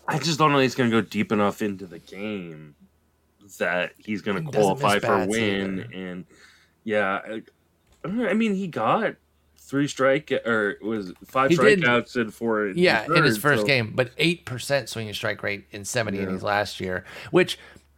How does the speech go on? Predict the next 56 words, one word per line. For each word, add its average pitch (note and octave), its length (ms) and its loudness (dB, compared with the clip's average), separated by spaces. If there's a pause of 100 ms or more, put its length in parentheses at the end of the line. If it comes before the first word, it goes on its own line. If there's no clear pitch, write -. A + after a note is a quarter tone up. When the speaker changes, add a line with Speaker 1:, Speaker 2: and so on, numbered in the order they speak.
(300)
Speaker 2:
it C3+ 120 -2
didn't G3 220 4
correspond E3+ 500 2
with C#3 120 -2
his A#2+ 160 -2
minor G#2+ 240 2
league G2 180 -8
numbers. G2 240 -8
In G#2 80 -8
fact, A2+ 320 -2
I, B2 180 0
I C3+ 140 4
like C#3+ 240 2
Sears, A2+ 340 -2
and G#2+ 80 -6
I G#2+ 60 0
was A2+ 180 -2 (180)
kinda B2+ 200 -2
gassing A#2 400 -2
him A2+ 60 -2
up A2+ 180 0
when G#2+ 220 -4
that, G2+ 180 -8
that A2 180 0
trade G#2+ 220 -2
happened, A2+ 640 -2 (400)
uh, G#2+ 240 0
thinking C#3 360 -2
that A2+ 120 -2
maybe B2 180 0
he A#2 60 0
could A#2 160 -4
bring A#2+ 180 -4
some A#2+ 160 -6
of G#2+ 80 -8
his G#2 140 -8
minor A2 280 -4
league A2 200 -8
swing A2+ 240 -6
and G2+ 120 -8
miss. A#2 220 -2
And B2 160 -6
if B2+ 100 -4
this D3+ 200 -4
first D#3+ 280 -2
start D3+ 400 0
is C3+ 220 -6
indicative, G#2+ 640 -4
it G#2 120 -8
was G2+ 120 -4
a G#2 60 -4
twelve A2 300 -2
percent A#2 340 -4
swinging G2+ 260 -8
strike G2 300 -2
rate, G2+ 160 -6